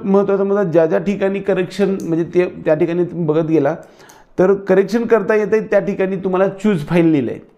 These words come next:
बाकीच्या ठिकाणी चूज फाईल लिहिलेलं नाही. जिथं चूज फाईल लिहिलेलं नाही आहे त्या ठिकाणी तुम्हाला करेक्शन करता येत नाही असं आहे.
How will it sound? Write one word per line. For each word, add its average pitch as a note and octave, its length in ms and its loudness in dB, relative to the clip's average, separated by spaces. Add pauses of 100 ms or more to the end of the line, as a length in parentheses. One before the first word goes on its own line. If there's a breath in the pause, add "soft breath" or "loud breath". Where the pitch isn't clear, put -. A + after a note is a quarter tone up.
(160)
बाकीच्या D3+ 380 2
ठिकाणी E3+ 260 -2
चूज F3 280 -2
फाईल D#3+ 160 0
लिहिलेलं D3 360 0
नाही. G#3 180 2
जिथं D#3 300 -2
चूज F3+ 260 -4
फाईल F3 160 0
लिहिलेलं E3 360 0
नाही E3+ 220 2
आहे D3+ 100 -2 (460 loud breath)
त्या D#3+ 80 6
ठिकाणी D#3+ 320 0
तुम्हाला D#3+ 380 0 (360 loud breath)
करेक्शन D#3+ 360 2
करता D#3 340 2 (100)
येत D#3 180 2 (120)
नाही D3 440 2
असं D3 220 -2
आहे. C3+ 200 -4